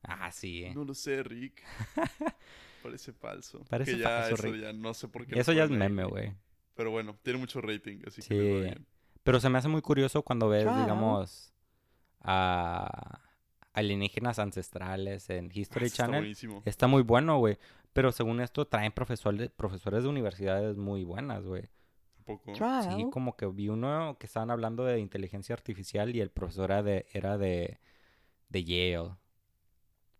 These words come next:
Speaker 1: Y, o
Speaker 2: Ujú.
Speaker 1: sea, la gente que te, que, que te
Speaker 3: Claro.
Speaker 1: traen es-, a-, llega a hablar a ese show,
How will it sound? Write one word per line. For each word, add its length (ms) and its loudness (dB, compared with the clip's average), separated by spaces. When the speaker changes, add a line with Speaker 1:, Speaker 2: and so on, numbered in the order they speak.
Speaker 1:
Y, 120 0
o 20 2
Speaker 2:
Ujú. 80 -6
Speaker 1:
sea, 420 4
la 160 0
gente 300 -2
que 120 -2
te, 160 -8
que, 380 -2
que 100 -2
te 60 2
Speaker 3:
Claro. 200 2
Speaker 1:
traen 440 2
es-, 240 -6
a-, 140 -4
llega 300 0
a 20 4
hablar 220 2
a 40 0
ese 160 -4
show, 400 -4